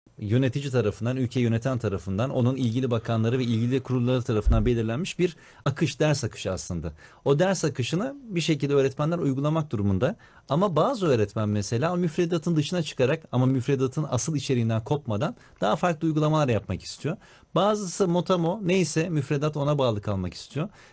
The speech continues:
E, öğrenci peki nerede durmalı? Acaba, e, o müfredatın birazcık dışındaymış gibi görünen ama aslında müfredata bağlı olan konular üzerine mi yoğunlaşmalı? Ya da sadece motamo, işte müfredatta gün, gün be gün, ay be ay, işte hafta hafta belli olan o akış içinde mi kendine bir yer bulmalı?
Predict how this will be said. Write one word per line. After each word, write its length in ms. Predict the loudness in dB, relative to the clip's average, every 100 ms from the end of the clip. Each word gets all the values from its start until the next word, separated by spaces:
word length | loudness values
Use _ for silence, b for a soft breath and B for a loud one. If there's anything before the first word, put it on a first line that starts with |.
| B
E, 180 | 0 2
öğrenci 540 | 6 6 6 2 -2
peki 240 | -4 0 0
nerede 340 | 2 0 0
durmalı? 360 | 2 2 2 0
Acaba, 560 | 0 0 2 0 -2 B B
e, 140 | -2
o 160 | 2 4
müfredatın 580 | 4 2 0 0 0 2
birazcık 320 | 2 0 0
dışındaymış 560 | 0 2 4 4 2 -2
gibi 140 | -2
görünen 280 | 0 0 0
ama 160 | 0 0
aslında 240 | 0 0
müfredata 520 | 0 0 -2 -2 0
bağlı 220 | 2 2 2
olan 220 | 0 0
konular 320 | 2 2 2
üzerine 280 | 0 0 2
mi 60 |
yoğunlaşmalı? 640 | 2 2 0 0 0 -2 -2 b b b
Ya 120 | 0 2
da 80 |
sadece 440 | 2 2 2 2 2
motamo, 520 | 2 2 2 2 -2
işte 240 | -4 0
müfredatta 560 | 2 2 2 2 2 0
gün, 300 | 2 2 0
gün 300 | 0 0 2
be 80 | 2
gün, 240 | 2 -4 b b b
ay 260 | -2 0 2
be 140 | 2
ay, 160 | 2 0
işte 260 | -2 -2 0
hafta 340 | 0 0 0
hafta 300 | 0 2 2
belli 180 | 4 2
olan 280 | 2 0 -4 B 0
o 140 | 2
akış 280 | 2 0 0
içinde 260 | 0 2
mi 80 | 2
kendine 300 | 4 4 4
bir 100 | 4
yer 240 | 2 0 -2
bulmalı? 220 | -6